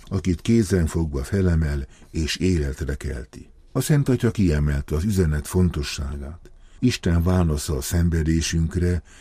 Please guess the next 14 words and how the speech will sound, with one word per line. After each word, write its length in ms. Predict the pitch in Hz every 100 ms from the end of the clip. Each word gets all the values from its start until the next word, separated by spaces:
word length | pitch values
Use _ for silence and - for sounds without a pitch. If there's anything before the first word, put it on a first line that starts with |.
| -
nem 220 | 92 101
egy 200 | 80 71
elméleti 680 | 85 87 80 80 73 67 71
beszéd, 640 | 67 73 - 85 90 87 - -
hanem 360 | 82 76 71
az, 300 | 80 98 117 -
hogy 160 | - 90
azonnal 560 | 117 104 80 62 60 62
útnak 460 | 92 104 - 98 80
indul, 560 | 90 82 78 76 69 - - - - 80
velünk 480 | 92 78 65 64 85
jár, 440 | 90 92 92 95 - -
mellettünk 760 | 71 73 69 69 - 71 67 69
van. 280 | 64 -